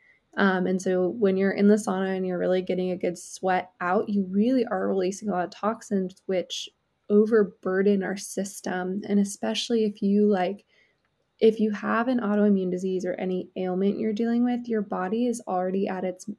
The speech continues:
max capacity, just about, trying to help mend where you're at.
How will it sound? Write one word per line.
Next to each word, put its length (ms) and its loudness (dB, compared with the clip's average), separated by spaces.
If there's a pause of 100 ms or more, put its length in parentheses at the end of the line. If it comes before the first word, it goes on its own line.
(160)
max 560 -2
capacity, 800 -4
just 260 -6
about, 360 -2 (320)
trying 460 2
to 180 -4
help 520 -8 (400)
mend 540 4 (160)
where 320 0
you're 300 -4
at. 340 -10